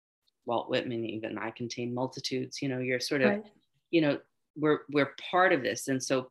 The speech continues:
Speaker 1: part of the trauma work is to give it back to a place
Speaker 2: Mm.
Speaker 1: that can hold it, whether it's the air, the
Speaker 2: Mm.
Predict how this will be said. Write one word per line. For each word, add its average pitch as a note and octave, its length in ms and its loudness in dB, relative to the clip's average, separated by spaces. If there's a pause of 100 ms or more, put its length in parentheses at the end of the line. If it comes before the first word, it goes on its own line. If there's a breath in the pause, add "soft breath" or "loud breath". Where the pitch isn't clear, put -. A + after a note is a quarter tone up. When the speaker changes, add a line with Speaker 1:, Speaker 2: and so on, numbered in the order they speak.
(100)
Speaker 1:
part F#3 140 2
of E3 120 2
the - 80 0
trauma G#3+ 400 0
work B2+ 280 0
is C3 220 -2
to C3+ 220 -4 (140)
give F3+ 300 4
it G3+ 160 2 (120)
back C#3 420 2
to C3 140 -2
a B2 60 0
place F#3+ 440 2
Speaker 2:
Mm. F#3+ 60 -8
Speaker 1:
that - 100 -10 (120)
can B2+ 200 -2 (440 soft breath)
hold D3+ 440 4
it, D#2+ 240 0
whether A#2+ 240 0
it's A#2 180 -6
the - 160 -4
air, C#3 280 6
the G2+ 80 2
Speaker 2:
Mm. - 120 -10